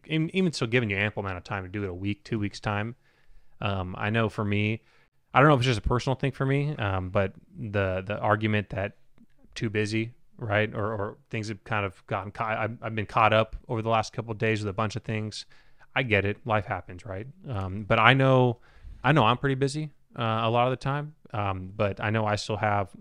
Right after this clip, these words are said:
at least two, three hours every single night before I go to bed of, of some free time available that I'm able to get things done if I absolutely need to, right? And, uh, that, that excuse for me has kind of been wearing thin.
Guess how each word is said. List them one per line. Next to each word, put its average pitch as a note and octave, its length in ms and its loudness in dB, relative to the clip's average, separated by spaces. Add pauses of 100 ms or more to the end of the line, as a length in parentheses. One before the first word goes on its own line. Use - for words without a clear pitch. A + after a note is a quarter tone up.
(160)
at A2 120 -8
least G#2 300 -6
two, A2 140 -4
three G2 220 -6
hours G2+ 320 -2
every F#2+ 180 -6
single F#2+ 220 -12
night F#2 200 -8
before - 200 -8
I F#2 40 -8
go F#2+ 100 -8
to F#2 80 -10
bed F#2+ 300 -4
of, F#2+ 120 -6
of A2+ 200 -6
some F#2+ 140 -10
free G#2+ 260 -6
time G2 260 -8
available F#2 580 -8 (380)
that G#2+ 180 2
I'm A2 180 2
able G#2 180 4
to G2+ 60 2
get G#2 180 -2
things G2+ 180 -6
done G2+ 200 -4
if G2 100 -6
I G2 100 0
absolutely F#2 400 -8
need F2+ 200 -10
to, F#2 160 -12
right? F#2 340 -8
And, G2 400 -4 (680)
uh, F#2 240 -4
that, G#2 240 -2
that A2 200 8
excuse A2 400 0
for G2+ 160 -4
me G2 140 0
has F#2+ 140 0
kind G2 180 -4
of F2+ 80 -6
been F#2+ 140 -8
wearing F#2+ 260 -4
thin. A2 460 -6